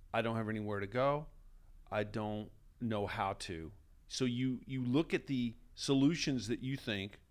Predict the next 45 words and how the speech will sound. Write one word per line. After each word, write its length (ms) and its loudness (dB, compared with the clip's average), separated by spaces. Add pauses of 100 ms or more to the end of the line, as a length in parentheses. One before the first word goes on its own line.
(460)
are 80 6
possible, 500 -2
the 240 -6
options 560 0
you 80 -2
think 260 -8
are 60 -8
possible, 640 -6 (420)
and 140 2
you 100 6
run 300 4
through 240 6
them, 300 -2 (580)
and 100 4
you 100 4
go, 260 6
"I 60 -2
can't 280 2
do 140 6
that 360 6
for 120 -6
this 200 -6
reason. 280 -6
I 40 -8
can't 300 -2
do 120 0
that 220 0
for 80 -6
this 240 -6
reason. 240 -6
I 60 -10
can't 300 -6
do 100 -4
that 220 -4
for 80 -8
this 260 -12
reason. 280 -8 (460)
I'm 160 -4
stuck." 440 -6 (280)
And 140 -2
then 80 0
you 100 0
slog 460 0
through 300 -4
another 420 -6